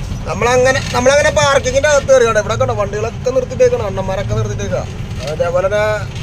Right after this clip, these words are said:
അണ്ണനെ വിളിച്ചപ്പോ അണ്ണൻ പറഞ്ഞു, അവൻ ഫോൺ സ്വിച്ച് ഓഫ് ആക്കിയാൽ മൂന്ന് മണിക്ക് ഓൺ ആക്കുള്ളൂ, അത് കാരണമാണെന്ന് പറഞ്ഞു. അപ്പൊ പോട്ടെ, പോയിട്ട് ഇനി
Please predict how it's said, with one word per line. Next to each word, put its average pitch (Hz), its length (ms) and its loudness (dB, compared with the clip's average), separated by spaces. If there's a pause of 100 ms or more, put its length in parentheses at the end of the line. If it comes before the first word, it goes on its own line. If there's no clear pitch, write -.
(2750)
അണ്ണനെ 202 220 0
വിളിച്ചപ്പോ 247 240 2
അണ്ണൻ 254 180 0
പറഞ്ഞു, 262 200 4
അവൻ 247 180 2
ഫോൺ 247 160 6
സ്വിച്ച് 254 200 0
ഓഫ് 233 100 2
ആക്കിയാൽ 240 260 2
മൂന്ന് 226 220 0
മണിക്ക് 220 260 0
ഓൺ 214 160 0
ആക്കുള്ളൂ, 202 240 2
അത് 190 120 0
കാരണമാണെന്ന് 196 320 0
പറഞ്ഞു. 160 180 -4
അപ്പൊ 156 120 -8 (100)
പോട്ടെ, 170 240 -2 (120)
പോയിട്ട് 170 280 0
ഇനി 190 140 -4